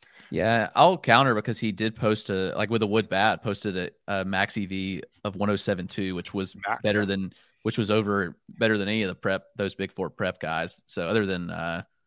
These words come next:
Speaker 1: other than Elijah Green with a wood bat, absolutely.
Speaker 2: Elijah Green had
Speaker 1: Yeah.
Speaker 2: a hundred and thirteen mile an hour with wood bat.
Speaker 1: Oh.
Speaker 2: Um, he had, like, a, like, a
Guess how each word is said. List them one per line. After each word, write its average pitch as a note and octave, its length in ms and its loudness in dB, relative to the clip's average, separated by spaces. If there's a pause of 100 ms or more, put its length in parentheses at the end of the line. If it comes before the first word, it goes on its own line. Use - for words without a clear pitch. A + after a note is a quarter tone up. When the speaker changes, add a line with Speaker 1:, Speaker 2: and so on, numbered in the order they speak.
(280)
Speaker 1:
other B2 160 4
than A2 140 2
Elijah G2 300 2
Green F#2+ 400 -6
with A#2 120 4
a G#2+ 40 2
wood A2+ 200 2
bat, A2 400 2 (100)
absolutely. G#2+ 460 -4
Speaker 2:
Elijah A2+ 240 8
Green A2 220 -2
had G#2+ 140 2
Speaker 1:
Yeah. F#2 40 2
Speaker 2:
a F2+ 40 0
hundred C3 380 -10
and G2+ 120 -16
thirteen A#2 560 -10
mile F#2+ 260 -2
an F#2+ 80 -4
hour F2+ 380 -4
with F2 180 -18
wood F#2 200 -14
bat. F2 280 -6 (340)
Speaker 1:
Oh. - 140 -8
Speaker 2:
Um, F#2 400 -4 (100)
he G#2 280 0 (260)
had, A#2 180 0
like, G2 140 -2
a, F#2 140 -8 (120)
like, G2 140 -4
a F#2+ 100 -8